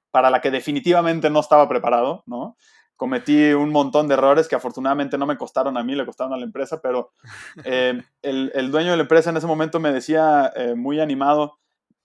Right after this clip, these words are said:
Speaker 1: "Tienes que aprovechar ahorita a cometer errores porque los errores me están costando a mí, no a ti", ¿no? Entonces, eh, yo, yo le agradezco mucho, eh, es-, esa, esa lección. Y bueno, pues así fue empezando el tema de la construcción. Em, después, em,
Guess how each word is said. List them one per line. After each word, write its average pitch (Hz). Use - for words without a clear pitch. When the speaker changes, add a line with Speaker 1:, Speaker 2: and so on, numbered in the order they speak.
Speaker 1:
"Tienes 180
que 202
aprovechar 180
ahorita 175
a -
cometer 151
errores 165
porque 139
los 131
errores 170
me 156
están 147
costando 170
a 165
mí, 214
no 185
a 165
ti", 240
¿no? -
Entonces, 147
eh, 131
yo, 143
yo 147
le 160
agradezco 156
mucho, 147
eh, 117
es-, 123
esa, 139
esa 143
lección. 156
Y 147
bueno, 208
pues 233
así 156
fue 214
empezando 202
el 190
tema 196
de 185
la 185
construcción. 185
Em, 127
después, 156
em, 127